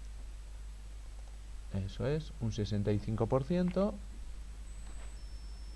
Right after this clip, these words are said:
y aquí le diría qué color quiero meter, que sería el dos cinco cinco, cinco siete, ciento sesenta y nueve.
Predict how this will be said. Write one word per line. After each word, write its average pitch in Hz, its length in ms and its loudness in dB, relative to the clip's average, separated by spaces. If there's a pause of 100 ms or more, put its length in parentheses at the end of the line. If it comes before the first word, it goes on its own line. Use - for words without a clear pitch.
(520)
y 127 140 4
aquí 117 200 8
le 110 100 8
diría 113 280 6
qué 110 120 6
color 101 260 6
quiero 98 220 4
meter, 101 340 12 (1300)
que 117 120 2
sería 117 500 4 (160)
el 131 220 4 (160)
dos 113 280 6
cinco 107 280 4
cinco, 131 640 4 (1900)
cinco 107 320 2
siete, 139 760 4 (2000)
ciento 110 320 12
sesenta - 460 0
y - 60 -6
nueve. - 280 -8